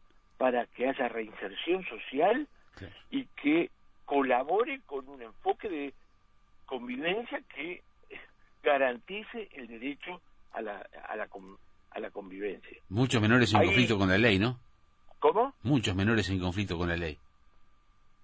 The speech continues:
Speaker 1: Muchos menores. No sé si son tantos los menores,
Speaker 2: No,
Speaker 1: ¿eh? Yo
Speaker 2: eh, eh, quiero
Speaker 1: Ah.
Speaker 2: decir, eh, bu-, buscar, eh, garantizar los, los derechos humanos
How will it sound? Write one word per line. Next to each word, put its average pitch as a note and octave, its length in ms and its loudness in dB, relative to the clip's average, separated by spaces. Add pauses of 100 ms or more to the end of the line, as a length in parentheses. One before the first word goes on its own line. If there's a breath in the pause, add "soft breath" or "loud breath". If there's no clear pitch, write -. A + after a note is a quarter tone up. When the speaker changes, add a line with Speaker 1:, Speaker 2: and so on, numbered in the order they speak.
(1200)
Speaker 1:
Muchos D#3 300 -12
menores. D3+ 460 -12 (920)
No C4 100 -16
sé - 200 -10
si - 80 -20
son F2 180 -12 (100)
tantos F2 360 -8
los E2 160 -18
menores, - 240 -20
Speaker 2:
No, A#2 320 2
Speaker 1:
¿eh? E3+ 220 -14
Yo - 120 -6
Speaker 2:
eh, - 200 -10
eh, F2+ 260 -10
quiero A#2+ 200 2
Speaker 1:
Ah. - 20 8
Speaker 2:
decir, A2 400 2 (140)
eh, F#2 580 0
bu-, - 1120 -14
buscar, A#2+ 480 2 (340)
eh, F#2 240 -8
garantizar G2+ 640 4
los, G2+ 180 2
los F#2+ 140 0
derechos F#2+ 320 -2
humanos G2 520 0